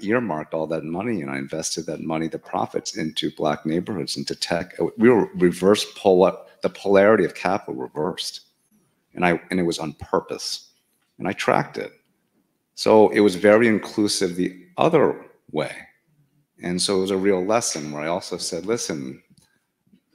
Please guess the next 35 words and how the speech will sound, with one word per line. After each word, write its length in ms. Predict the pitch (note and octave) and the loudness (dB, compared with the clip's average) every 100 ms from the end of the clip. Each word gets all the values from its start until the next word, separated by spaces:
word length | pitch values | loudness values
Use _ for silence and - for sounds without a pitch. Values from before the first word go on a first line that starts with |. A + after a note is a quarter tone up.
| - | -12
um, 420 | D#2+ D2+ D2+ D2+ _ _ _ _ | -8 -8 -8 -12 _ _ _ _
money 300 | F2+ F#2 A#2 | -4 -2 0
is 140 | G#2 D2+ | -2 -6
green, 580 | - D#2 G2+ G2 B1 - _ _ _ - _ _ _ _ _ _ _ _ _ _ _ | -10 -6 -4 -4 -8 -16 _ _ _ -20 _ _ _ _ _ _ _ _ _ _ _
right? 200 | F2 F#2 - _ _ | -10 -8 -10 _ _
So 440 | - E2+ D#2+ D#2+ - D2+ | -6 -4 -4 -8 -14 -14
money 260 | F#2+ F#2 G2+ | -6 -2 -2
is, 140 | F#2 - - | -4 -8 -8
that, 220 | F#2 - | -6 -6
that 300 | F#2 G#2 - | -6 -6 -4
money 200 | G2 G2 | -2 0
is 120 | F#2 - | -2 -2
good 260 | F2+ E2 | -4 -4
too, 400 | - B2+ E2+ A1+ - - | -4 0 0 -2 -12 -16
'cause 160 | E2 | -12
it, 120 | D#2+ F2+ | -10 -10
you 80 | E2 | -8
do 220 | F#2+ F#2 | -4 -4
need, 300 | F2 E2 - | -4 -6 -6
re-, 300 | F#2+ G2 - | 0 2 2
in 200 | G2+ F#2+ | -2 0
reality, 440 | F2+ F#2+ A#2 F2+ | 2 0 0 -4
you 160 | D2+ D2+ | -4 -4
need 160 | D#2+ | -4
it 120 | E2 - | -6 -10
to 40 | |
fund 340 | - A2+ D3 F3 | -12 -8 -8 -8
some 160 | - | -12
things." 480 | - G#2+ G#2 _ - _ _ _ _ _ _ _ | -14 -18 -18 _ -20 _ _ _ _ _ _ _
So 160 | - | -8
that, 220 | C3 D#3 F3 | -4 -2 -2
that's 180 | G#3 | -2
how 200 | G3 F#3 | 0 2
I 80 | D#3+ | 2
would 180 | A#2+ | 0